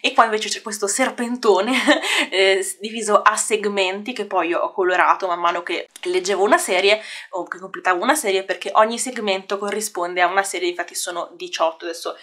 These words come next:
non si vedono bene sotto il colore ma sono numerati. Il primo è quello, questo qui sulla coda, per poi arrivare fino al diciotto che è la testa. È stato carino, <laughs> non, ovviamente questa pagina non è fondamentale, ma mi sembrava una cosa simpatica.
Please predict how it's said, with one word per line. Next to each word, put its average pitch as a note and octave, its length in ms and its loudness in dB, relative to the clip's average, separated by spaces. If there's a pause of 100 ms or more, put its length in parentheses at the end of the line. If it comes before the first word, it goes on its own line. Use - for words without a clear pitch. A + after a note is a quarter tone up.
(220)
non A#3+ 220 -2
si A#3+ 220 -8
vedono G3+ 480 0
bene F#3+ 280 2
sotto F#3+ 280 -8
il F3 80 -6
colore F3+ 440 2
ma F3 140 4
sono F3 280 -6
numerati. E3+ 680 -4 (360)
Il F3+ 300 -10 (240)
primo A3 600 0
è G3+ 120 -10
quello, F#3+ 440 -2
questo G#3 320 -8
qui G3+ 160 -6
sulla G#3+ 300 -2
coda, A3+ 500 6
per G#3 180 -4
poi F#3+ 220 0
arrivare F#3+ 520 2
fino F3 340 -8
al F#3 200 -6
diciotto F#3 720 -6
che F3+ 180 -6
è - 20 -2
la D#3+ 160 -4
testa. - 500 -4 (640)
È - 100 -6
stato G#3+ 220 -2
carino, F3+ 380 2 (240)
<laughs> G3+ 240 -4
non, G3 260 0
ovviamente G3+ 480 4
questa F#3+ 300 0
pagina F#3 380 4
non F#3 180 -6
è F3+ 100 2
fondamentale, F3+ 920 0
ma E3 80 -8
mi - 100 -12
sembrava F3+ 320 -8
una - 140 -6
cosa F3 180 -12
simpatica. - 720 -8